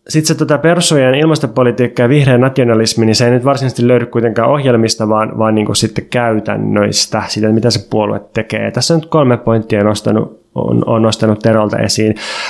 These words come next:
Yksi on se, että miten persut toistuvasti rakentaa vastakkainasetteluja, jonka avulla ne tekee politiikkaa, siis tällä, että me yksin ollaan realistisia ja muut on utooppisia ja epärealistisia.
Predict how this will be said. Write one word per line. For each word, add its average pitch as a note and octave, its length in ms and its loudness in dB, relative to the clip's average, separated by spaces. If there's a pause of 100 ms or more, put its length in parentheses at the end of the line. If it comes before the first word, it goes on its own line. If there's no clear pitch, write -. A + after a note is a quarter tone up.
Yksi E3 260 0
on D3+ 40 2
se, D3 80 2
että C#3 120 -2
miten C3+ 220 2
persut C#3 360 0
toistuvasti C3 840 -2 (100)
rakentaa A#2 960 0 (100)
vastakkainasetteluja, G#2+ 1160 0
jonka G#2 320 2
avulla A2 300 2
ne G#2 80 0
tekee G#2 300 -2
politiikkaa, B2+ 800 0
siis - 160 -4
tällä, A2 280 2
että G#2 240 0
me C#3 220 2
yksin C#3 420 2
ollaan A2 320 0
realistisia A#2+ 540 0
ja G#2 80 4
muut A2+ 280 2
on G#2+ 320 0
utooppisia G#2+ 600 -2
ja G#2 80 0
epärealistisia. G#2 1200 -4